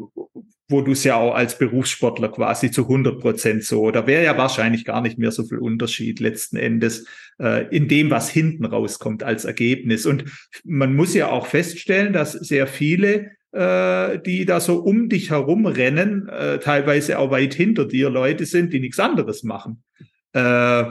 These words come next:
ja, beschäftigt es einen so ein bisschen, wenn, wenn man das so sieht, dass sich in dem Sport, mh, das ja so ein bisschen so entwickelt, dass, äh, dass da gutes Geld teilweise bezahlt wird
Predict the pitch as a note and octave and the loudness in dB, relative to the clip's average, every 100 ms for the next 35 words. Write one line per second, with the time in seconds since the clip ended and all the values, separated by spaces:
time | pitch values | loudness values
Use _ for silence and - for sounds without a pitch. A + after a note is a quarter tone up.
0 | - _ _ - A#2 B2 G#3+ - - F3 | -6 _ _ -2 2 2 0 -4 -2 0
1 | - E3 - E4+ E4+ E4 G#3+ G3+ C4+ E4 | 2 0 2 0 0 0 0 0 0 -2
2 | E4 A#3 A3+ G#3+ A3+ - A3 A3 G#3 F3 | -2 2 2 2 -2 0 0 2 0 -2
3 | F#3+ F#3 G3+ F#3+ F#3+ F#3+ F#3+ F#3+ F#3+ G3+ | -2 -2 -2 0 0 0 0 -2 0 0
4 | G#3+ G#3 F3 F3+ E3+ D#3+ D#3+ - - E3+ | 0 0 0 0 -2 -2 -2 -2 0 0
5 | E3 - - - _ - G3 D#3+ D#3+ D#3+ | -2 -12 -20 -20 _ -8 -2 2 2 0
6 | E3+ F3 - - - D#3+ F3 D3+ F3 D#3 | -2 -6 -12 -10 -2 0 2 2 2 2
7 | F#3 F3+ F#3 D3 E3 D3 D3 F3 F3 E3+ | 2 2 0 2 2 2 0 2 2 0
8 | E3+ E3 D#3 D3+ - D#3 D3+ D3+ C#3+ C#3+ | 0 0 0 -2 -2 0 0 0 -4 -4
9 | - _ - - - C#3 E3 D#3 - - | -20 _ -18 -10 -2 0 2 2 0 0
10 | F#3+ A#3 A3+ - F3+ E3+ F3+ F3+ E3+ D#3+ | 2 2 0 0 2 2 2 2 0 -2
11 | E3 D#3+ E3+ E3+ E3 D#3+ | 0 0 0 0 -2 -2